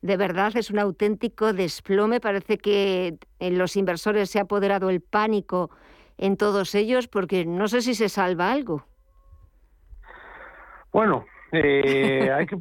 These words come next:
Speaker 2: hay que poner las cosas en,
Speaker 1: En perspectiva,
Speaker 2: en
Speaker 1: también tiene
Speaker 2: perspectiva.
Speaker 1: razón.
Speaker 2: Efe-, efe-, efectivamente. Eh, comentábamos a inicios de ejercicio que el aumento en los rendimientos de la renta fija que se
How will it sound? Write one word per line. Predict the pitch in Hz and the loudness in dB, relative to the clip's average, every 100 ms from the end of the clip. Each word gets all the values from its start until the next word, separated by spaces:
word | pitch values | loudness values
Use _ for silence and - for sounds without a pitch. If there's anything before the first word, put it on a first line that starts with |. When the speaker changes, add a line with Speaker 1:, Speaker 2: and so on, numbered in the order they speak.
| - | -4
Speaker 2:
hay | 143 | -2
que | 190 | -2
poner | 156 160 151 | 0 2 2
las | 143 | 0
cosas | - 139 165 139 | -2 -2 -2 -2
en, | 135 120 113 107 104 | 0 0 -2 -4 -2
Speaker 1:
En | 104 | -2
perspectiva, | 180 117 113 104 196 180 147 | 0 0 -2 0 0 0 -4
Speaker 2:
en | - | -4
Speaker 1:
también | - 190 208 | -2 0 0
tiene | 208 202 | 0 0
Speaker 2:
perspectiva. | 190 160 - 98 | 0 0 0 0
Speaker 1:
razón. | 95 - | -2 -4
Speaker 2:
Efe-, | 110 - 127 - _ _ - - | -4 -2 -4 -4 _ _ -20 -4
efe-, | 120 107 - | -4 -4 -6
efectivamente. | - 107 117 104 127 120 110 101 95 98 - - - - | -4 -2 -4 -2 0 2 0 -4 -6 -8 -10 -20 -20 -6
Eh, | - 135 135 135 131 135 135 127 | 0 2 2 2 2 2 0 -2
comentábamos | 143 143 135 170 202 208 - | -2 -2 0 0 0 -2 -2
a | 190 170 151 131 120 | 0 0 0 -2 -2
inicios | 120 127 - 117 | -2 -4 -2 -2
de | 104 | -2
ejercicio | 98 104 - 139 - 117 131 - _ | -4 -6 -6 -6 -2 -2 -2 -8 _
que | 131 113 110 - | 0 2 2 0
el | 113 107 | -2 0
aumento | 107 113 139 135 123 | 0 -2 -2 0 0
en | |
los | 110 101 | 0 0
rendimientos | 104 101 107 110 - 107 | -2 -2 0 -2 -2 -2
de | |
la | 104 101 | 2 2
renta | 107 104 | 0 -4
fija | 98 143 139 | -8 -4 -4
que | 113 107 | -4 -10
se | - | -16